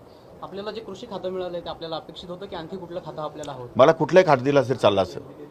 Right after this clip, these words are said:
Speaker 2: मला समुद्राच्या लाटा मोजायला लावला असेल चाललं असतं. म्हणून मला काय खातं काय फार माझ्या दृष्टिकोनातून मोठी गोष्ट नाही आहे.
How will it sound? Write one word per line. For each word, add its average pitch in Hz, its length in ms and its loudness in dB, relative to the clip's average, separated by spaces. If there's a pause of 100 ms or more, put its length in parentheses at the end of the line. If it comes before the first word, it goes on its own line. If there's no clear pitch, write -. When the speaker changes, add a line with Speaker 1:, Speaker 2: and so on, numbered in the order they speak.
(220)
Speaker 2:
मला 131 140 6
समुद्राच्या 139 400 6
लाटा 139 220 8
मोजायला 139 280 6
लावला 135 220 10
असेल 131 180 2
चाललं 98 280 2
असतं. 82 160 -4 (1600)
म्हणून 139 180 4
मला 143 200 10
काय 151 120 6 (100)
खातं 120 240 8
काय 165 200 12
फार 143 140 12
माझ्या 147 220 8
दृष्टिकोनातून 135 440 0
मोठी 131 200 -2
गोष्ट 117 220 0
नाही 104 260 0
आहे. 127 140 -2